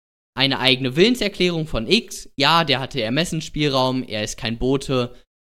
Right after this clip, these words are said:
Auch ein kleiner Ermessensspielraum reicht schon aus. Stichwort Vertreter mit gebundener Marschroute. Alles in Ordnung, kein Problem. So,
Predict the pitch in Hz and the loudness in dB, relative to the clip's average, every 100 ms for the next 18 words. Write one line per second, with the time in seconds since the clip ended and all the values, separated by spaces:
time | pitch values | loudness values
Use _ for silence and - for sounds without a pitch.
0 | _ - 131 175 - 117 123 - 135 139 | _ -4 2 2 2 0 -2 0 2 4
1 | 151 131 123 123 - 123 - 123 123 113 | 2 0 0 -2 -4 -6 -4 -2 0 0
2 | 117 120 _ _ 117 123 - - 117 104 | -2 -4 _ _ 0 2 2 -2 -4 -2
3 | 123 127 131 - - _ - - 143 - | 0 0 -2 -6 -16 _ -10 0 0 0
4 | 123 117 113 - - 131 - 123 120 120 | -2 0 0 -4 -10 -10 -6 -6 -4 -4
5 | 107 101 - 113 113 107 113 131 135 - | -6 -8 -8 -6 -6 -6 -4 -2 -2 -4
6 | 131 123 135 117 113 _ _ - 127 135 | -8 -6 -6 -6 -8 _ _ -6 -2 -2
7 | - 107 107 131 120 117 120 - 110 110 | -4 -6 -2 -2 -2 -6 -6 -4 -4 -4
8 | 113 110 101 90 _ _ _ - 151 143 | -6 -4 -6 -8 _ _ _ -10 -2 -2
9 | 92 | -2